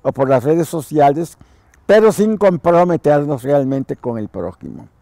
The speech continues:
Y como dice nuestro ideario institucional, queremos formar hombres y mujeres con los demás y para los demás, no para obtener un estatus de privilegio, ni si-, ni tampoco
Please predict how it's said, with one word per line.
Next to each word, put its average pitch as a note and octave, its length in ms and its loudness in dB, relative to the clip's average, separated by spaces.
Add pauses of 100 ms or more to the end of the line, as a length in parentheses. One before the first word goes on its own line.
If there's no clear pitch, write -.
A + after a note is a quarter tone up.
(680)
Y D3+ 120 -4
como D3+ 240 2
dice G#3 260 2
nuestro E3+ 320 0
ideario D#3 560 4
institucional, C#3+ 960 0 (420)
queremos G3 460 2
formar D3 480 2
hombres F3+ 500 0
y F3+ 60 -2
mujeres D#3 560 -2 (320)
con A3+ 440 2
los E3 360 2
demás C3 560 -4 (240)
y D3+ 160 2
para G3+ 560 2
los C3 240 0
demás, G2+ 540 -6 (320)
no F#3 280 4
para D#3+ 260 2
obtener C3+ 500 0
un D3 220 -4
estatus C#3+ 520 -4
de A#2 100 -2
privilegio, E3 800 -2 (580)
ni D3 140 0
si-, C3 260 -4
ni B2+ 140 0
tampoco C#3+ 720 -2